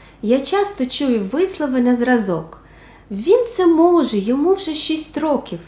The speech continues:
або "Вона вже велика дівчинка, їй уже виповнилось дев'ять". Але, шановні батьки,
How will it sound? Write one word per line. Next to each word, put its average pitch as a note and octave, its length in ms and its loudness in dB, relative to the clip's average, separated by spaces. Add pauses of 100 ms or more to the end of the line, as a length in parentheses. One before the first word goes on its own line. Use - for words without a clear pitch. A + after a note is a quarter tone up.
(140)
або C#4 500 0 (300)
"Вона D#4 320 4
вже E4+ 180 4
велика E4 400 2
дівчинка, A#3 720 0
їй D#4+ 400 2
уже D4 200 0
виповнилось A#3 840 0 (120)
дев'ять". G3 600 -6 (520)
Але, D4 360 0 (100)
шановні D4+ 640 0
батьки, A3+ 600 -4